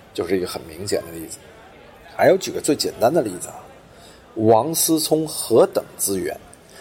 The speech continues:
就连他做电竞，他又懂电竞，又爱电竞，又有钱，最后做赔了一个平台啊，现在又做没了一个战队。I G现在也基本上名存实亡了，平台熊猫基本上已经完蛋了。你说还有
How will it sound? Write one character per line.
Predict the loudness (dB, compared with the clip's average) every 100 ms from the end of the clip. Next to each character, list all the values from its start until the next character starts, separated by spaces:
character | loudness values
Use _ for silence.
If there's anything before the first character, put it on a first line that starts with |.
| -20 0
就 | 4 6
连 | 6 2 -6
他 | -2 2 4 4
做 | 4 4
电 | 4 0 0 -2
竞， | -4 -4 -6 -20
他 | -6 0
又 | 0
懂 | 0 -6 -6
电 | -2 0
竞， | 0 0
又 | 0
爱 | 2 0
电 | 0 -4 -6
竞， | -10 -4
又 | -2
有 | -2
钱， | -6 -4 -4 -6 -14 -20 -20 -20 -20 -20 0
最 | 4 6
后 | 4 2 2 0 -2
做 | 4 4
赔 | 4 2
了 | 2
一 | 2
个 | -2
平 | -4 -10
台 | -8 -10 -12 -14 -20 -16
啊， | -4
现 | 0
在 | 4
又 | 4
做 | 4 4
没 | 2 0
了 | 0
一 | 0
个 | 2
战 | 0 0
队。 | 0 -2 -2 -18 -20 -6
I | 0 2
G | 2
现 | -2
在 | -2
也 | -2 -4
基 | -4
本 | -4
上 | -2
名 | -2 -2
存 | -4
实 | -2 2
亡 | 2 0
了， | -12 -14 -20 -20 -18
平 | -4 2
台 | 2 2
熊 | 0
猫 | 2 2
基 | 0
本 | -6
上 | -4
已 | -4
经 | -4
完 | -4 -2
蛋 | -2
了。 | -2 -8 -20 -20 -20 -20 -20 -14
你 | -2 2 4
说 | 6 4
还 | 2 -2 4 4
有 | 6 4